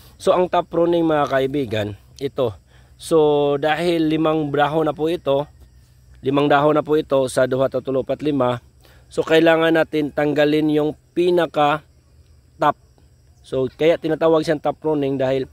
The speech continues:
pinoprune natin yung top. So, tanggalin natin yung top. Hmm. Okay. Natanggal na natin yung pinaka top, mga kaibigan. So, ang resulta niyan, hindi na po, ah, tuloy-tuloy na, ah, lalaki dito yung branch niya.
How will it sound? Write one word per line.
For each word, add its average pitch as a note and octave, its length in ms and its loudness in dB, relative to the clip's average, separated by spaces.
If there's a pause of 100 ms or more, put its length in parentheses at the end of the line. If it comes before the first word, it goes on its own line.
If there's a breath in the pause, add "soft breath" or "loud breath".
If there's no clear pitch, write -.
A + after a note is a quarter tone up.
(320 loud breath)
pinoprune D#3+ 480 2
natin D3 240 -2
yung C3 160 -2
top. C3+ 320 -4
So, C#3+ 160 -8
tanggalin D3+ 560 -2
natin E3 160 -2
yung E3 160 0
top. D3+ 320 -2 (480)
Hmm. A2 320 -10 (480)
Okay. C3 160 -2 (400 soft breath)
Natanggal C#3 400 2
na D3 160 2
natin D3+ 240 -2
yung D3 80 -4
pinaka D3+ 320 -4
top, D3+ 240 -4
mga D3 240 -2
kaibigan. D3+ 460 0 (840 soft breath)
So, D#3 640 2 (320)
ang E3+ 160 -2
resulta F3+ 480 0
niyan, B2+ 320 0 (400)
hindi E3+ 240 0
na E3 160 0
po, D#3+ 320 -2 (600 soft breath)
ah, C#3+ 520 2
tuloy-tuloy E3 560 0
na, D3+ 360 0 (560)
ah, C#3+ 280 2
lalaki D3+ 480 0
dito D3+ 240 -2
yung C#3+ 320 0
branch C#3+ 400 0
niya. A#2+ 280 -2